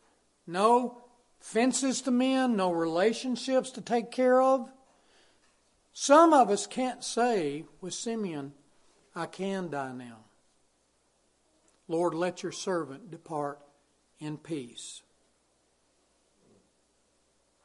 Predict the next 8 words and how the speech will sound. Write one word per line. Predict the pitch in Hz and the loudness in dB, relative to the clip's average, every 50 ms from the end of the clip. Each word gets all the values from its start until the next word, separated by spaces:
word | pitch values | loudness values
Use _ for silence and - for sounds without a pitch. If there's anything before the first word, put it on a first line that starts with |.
| _ _ _ _ _ _ _ _ _ _ _ _ _ _ _ _ _ _ _ _ _ _ _ _ _ | _ _ _ _ _ _ _ _ _ _ _ _ _ _ _ _ _ _ _ _ _ _ _ _ _
"O | - 170 170 | -6 -4 -4
death, | 160 139 180 190 208 214 202 - | -2 0 2 2 2 2 0 -2
where | 202 190 190 190 | -2 0 2 4
is | 190 185 147 180 | 4 2 2 -2
your | 190 170 | -4 -6
sting?" | - - - 202 202 196 175 143 123 120 117 117 - - _ _ _ _ _ - | -6 -6 -4 -2 -2 -2 -2 -4 -6 -8 -10 -14 -18 -20 _ _ _ _ _ -12
It's | 175 139 - - | -12 -10 -10 -10
gone. | - 165 160 160 147 135 117 110 107 | -8 -6 -6 -4 -4 -6 -8 -10 -14